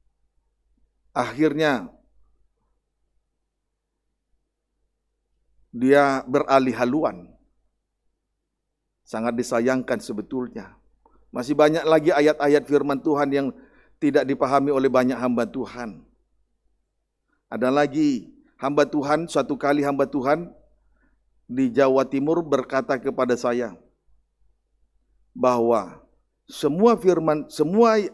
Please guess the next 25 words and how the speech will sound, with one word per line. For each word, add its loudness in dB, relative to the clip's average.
ayat-ayat 2
firman 0
yang -2
tertulis -4
di -4
dalam 0
Alkitab -6
tidak 2
semuanya -2
firman -2
Tuhan. -8
Saya 2
bilang, 4
"Itu -2
firman 2
Tuhan." -8
Lalu 2
dia 8
berkata, 0
"Itu 0
tid-, -6
tidak 0
semuanya -2
firman 0
Tuhan." -6